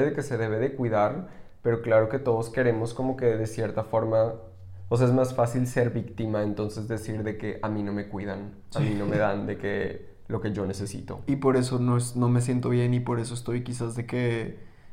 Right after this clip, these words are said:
Speaker 2: engordando más de lo que me gustaría porque no me están cuidando, no porque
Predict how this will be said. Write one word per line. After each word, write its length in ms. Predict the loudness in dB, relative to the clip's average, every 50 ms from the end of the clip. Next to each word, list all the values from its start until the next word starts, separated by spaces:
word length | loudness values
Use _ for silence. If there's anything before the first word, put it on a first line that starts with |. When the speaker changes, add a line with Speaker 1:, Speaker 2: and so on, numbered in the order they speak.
| -12 -4
Speaker 2:
engordando 580 | 0 2 4 6 6 6 6 6 4 6 6 6
más 180 | 6 6 4
de 80 | 4 2
lo 100 | 2 0
que 80 | 0
me 100 | 0 2
gustaría 680 | 2 2 2 0 0 -2 -2 0 0 0 0 0 -2 -2
porque 320 | -2 -4 -4 -2 -2 -2 0
no 240 | 2 2 2 2 2
me 80 | 0
están 240 | 0 -2 -2 -4 -2
cuidando, 480 | 0 0 0 0 0 -2 -4 -4 -4 -2
no 220 | 0 0 0 -2
porque 480 | -2 -6 -6 -4 -2 -2 -2 -2 -4 -6